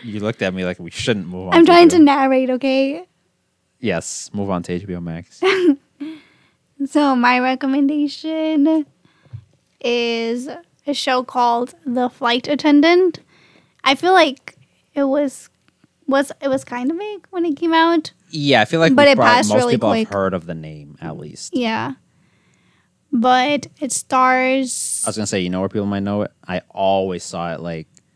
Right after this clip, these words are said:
Speaker 1: at bus stops and stuff like that.
Speaker 2: Yeah.
Speaker 1: There's always, like, a poster for it somewhere.
Speaker 2: Yeah. It stars Kaylee.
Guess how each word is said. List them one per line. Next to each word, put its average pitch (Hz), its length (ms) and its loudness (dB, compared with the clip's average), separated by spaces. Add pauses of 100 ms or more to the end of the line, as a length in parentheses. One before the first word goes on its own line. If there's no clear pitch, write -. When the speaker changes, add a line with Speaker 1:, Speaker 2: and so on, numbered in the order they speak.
(440)
Speaker 1:
at 87 220 0
bus 90 180 -2
stops 92 540 -2
and 95 120 -6
stuff 92 160 -10
like 98 180 -4
that. 92 140 2
Speaker 2:
Yeah. - 180 0
Speaker 1:
There's - 100 -4
always, 90 360 -4
like, 82 120 -10
a 80 60 -10
poster 82 360 -14
for 78 160 -18
it 78 80 -20
somewhere. 82 360 -20 (160)
Speaker 2:
Yeah. 247 280 -10 (200)
It 294 160 -6
stars 269 920 -2 (680)
Kaylee. 262 1080 -2